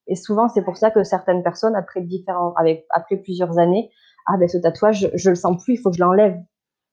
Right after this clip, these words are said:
Speaker 1: parce qu'il est plus aligné avec notre, heu, avec notre vibration. » Donc pour moi, le symbole est entré comme ça, heu, dans, dans ma vie et c'est vrai que j'aime bien représenter mon travail parce que plus que des mots, des fois, je trouve que le visuel, en fait,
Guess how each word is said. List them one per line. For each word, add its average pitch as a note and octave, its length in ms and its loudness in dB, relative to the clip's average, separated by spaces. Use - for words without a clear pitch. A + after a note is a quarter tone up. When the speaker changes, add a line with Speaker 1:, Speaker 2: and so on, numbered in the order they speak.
Speaker 1:
parce F#3 180 -6
qu'il G#3 180 -2
est F3+ 60 4
plus A#3 220 0
aligné G3+ 360 4
avec F3+ 200 0
notre, F3+ 260 -4
heu, E3 300 -4
avec F3 240 0
notre E3+ 260 -8
vibration. » F3 480 -10
Donc F3 140 -4
pour G#3 80 -2
moi, C#4+ 120 4
le C#4 60 2
symbole A#3+ 400 4
est G3+ 60 6
entré F#3+ 320 0
comme G3 180 -2
ça, - 300 -8
heu, E3+ 340 -2
dans, E3+ 340 -4
dans F3+ 140 -4
ma E3+ 160 -2
vie G#3 240 -8
et F#3 40 -6
c'est G3+ 160 -2
vrai A3 120 2
que G#3 80 -4
j'aime G3 180 2
bien A3+ 220 2
représenter G3+ 580 0
mon F#3+ 160 -4
travail G3+ 400 -2
parce F#3 160 -8
que - 80 -14
plus B3 300 -8
que G#3+ 80 2
des F#3 160 4
mots, G#3 240 0
des G3 120 -6
fois, G#3 140 0
je G#3 80 -4
trouve G#3 220 -18
que G3 60 0
le F3+ 120 -2
visuel, F#3 480 -2
en F3+ 100 -6
fait, G3 160 -4